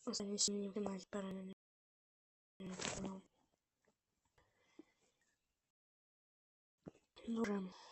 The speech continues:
дуже я радий. Мені дуже подобається. І, і, і ще мені цікаво, я думаю, над вопросом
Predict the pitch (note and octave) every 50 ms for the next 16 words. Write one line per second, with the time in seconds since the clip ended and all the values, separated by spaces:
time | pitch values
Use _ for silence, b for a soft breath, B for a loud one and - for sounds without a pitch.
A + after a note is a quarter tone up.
0 | B B B B B B G#3+ G3+ G3 G3 F#3+ F#3+ F#3 F#3 F3+ B B B B B
1 | B B B - - - - - F#3+ F3 E3+ E3 - - - - - - - -
2 | _ _ _ _ _ _ _ _ _ _ _ _ _ _ _ _ _ _ _ _
3 | _ - - - - - - - - - - - - - - - G3+ G3+ - -
4 | F#3+ G3 F#3+ - - - - G#3+ B3 C4 C4 B3+ - - - - - - - -
5 | _ - - - - - - B B B B B B B B B B B B B
6 | B - D4 - _ _ _ _ _ _ _ _ _ _ _ _ _ _ _ _
7 | _ _ _ - C#4+ C#4+ C#4 B3+ B3+ - - - - - A#3+ - - - A#3+ A#3
8 | A3+ A3 G#3+ A3+ - - - - - D4+ C#4 B3+ A3+ G#3+ G#3+ A3 G#3 G3+ G3+ G3+
9 | F#3+ F#3+ F#3 F#3+ F#3+ F#3+ G3+ G3 - - D4 C#4+ - A#3+ A3+